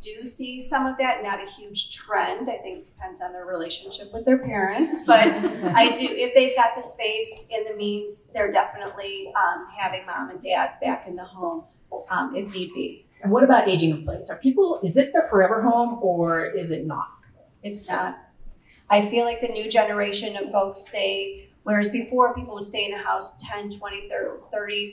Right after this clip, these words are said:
Speaker 1: forty, fifty years, right? And, you know, some of my colleagues say, "My parents have been in their house forever." I don't see that. I was with a client today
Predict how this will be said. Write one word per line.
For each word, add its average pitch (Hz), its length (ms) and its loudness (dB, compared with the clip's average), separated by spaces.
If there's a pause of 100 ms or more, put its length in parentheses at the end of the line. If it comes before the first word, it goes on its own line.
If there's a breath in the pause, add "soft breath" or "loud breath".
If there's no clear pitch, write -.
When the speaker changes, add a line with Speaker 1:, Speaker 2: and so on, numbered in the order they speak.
Speaker 1:
forty, 208 300 -6
fifty 277 360 -4
years, - 480 -12
right? 196 220 0
And, 190 200 -8
you 208 120 -10
know, 185 200 -8
some 202 200 -10
of 202 80 -14
my 190 100 0 (100)
colleagues 190 340 -6
say, 196 160 -12
"My 185 200 -12
parents 196 280 -8
have - 100 -16
been 214 160 0
in 233 100 -2
their 196 160 -4
house - 300 -8
forever." - 400 -6 (260 soft breath)
I 220 180 0
don't 202 260 -4
see 381 260 -8
that. - 320 2
I 196 40 -4
was 196 140 -10
with 202 140 -10
a 202 40 -10
client 196 360 -6
today 190 320 -10